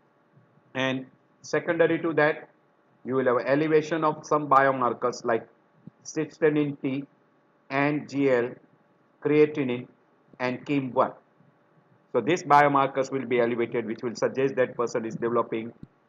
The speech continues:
acute kidney injury. And then you will have elevation of creatinine. So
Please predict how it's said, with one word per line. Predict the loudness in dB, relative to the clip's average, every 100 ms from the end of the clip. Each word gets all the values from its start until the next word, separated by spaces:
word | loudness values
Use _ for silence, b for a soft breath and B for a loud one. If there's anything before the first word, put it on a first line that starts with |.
| -10
acute | -8 -6 -6 -4
kidney | -6 -6 -6 -6
injury. | -8 -6 -4 -4 -6 _ _ -10
And | -4
then | -2 0 -2
you | -2
will | 0
have | 0
elevation | -2 -2 -4 -4 -6 -6
of | -6 -12 _ _ -20 -6
creatinine. | -2 0 -2 -10 -14 -20 -20 _ _ _ _ _ _ _ _ _ _ -2
So | -2 -2